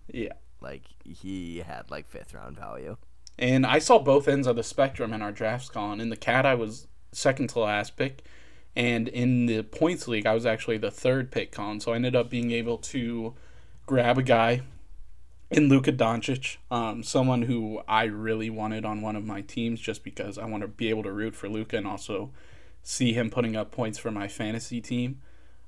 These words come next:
Speaker 1: Um, I grabbed Bam Adebayo as my second pick, Colin. I don't love that, really. Um, you know, Bam's a good player. He's a fantastic categories player, Colin, but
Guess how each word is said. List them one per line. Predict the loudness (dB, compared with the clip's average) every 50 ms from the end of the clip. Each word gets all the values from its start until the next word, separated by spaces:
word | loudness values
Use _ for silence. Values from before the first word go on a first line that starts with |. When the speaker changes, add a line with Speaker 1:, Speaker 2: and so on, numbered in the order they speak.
| -2 2
Speaker 1:
Um, | 4 6 6 6 4 2 2 2
I | 2 0
grabbed | 4 6 8 8 8 8 6 2 2
Bam | 4 6 6 6 6
Adebayo | 6 6 4 4 4 4 4 6 6 6 6 6 4 4
as | 2 2
my | -2 -4 -4
second | -4 -2 0 0 0 0 -4 -6 -8 -6
pick, | -6 -4 -4 -4 -4
Colin. | -2 0 0 2 0 -2 -4 -8 -14 -16 -8 -2
I | 2 4
don't | 6 6 4 2
love | -2 -6 -2 0 2 4 4 2 2 0
that, | 2 4 4 4 4 2 0
really. | -6 -4 -2 -2 0 0 0 0 -2 -2 -4 -8 -14 -16 -16 -16 -16 -16 -16 -6 -2 0
Um, | 2 2 2 0 -2 -4 -6 -8 -10 -10 -12 -16 -16 -16 -16 -16 -16 -16 -16 -16 -16 -16 -16 -16 -16 -16 -14 -14 -14 -12 -6 0
you | 2 2
know, | 4 2 2
Bam's | 0 0 2 2 2 2 0 -2
a | 0
good | 0 0 0 0 0
player. | 0 2 4 4 2 2
He's | 0 -4 -6 -6
a | -6
fantastic | -6 -6 -8 -8 -8 -6 -4 -2 -2 -2 -2 -4 -6 -8 -6
categories | -4 -4 -2 -2 -2 -2 -2 -2 -2 -2 -4 -6
player, | -6 -2 -2 -2 -2 -2
Colin, | -2 -2 -2 -2 -2 -2
but | -2 -2 -2 -4 -8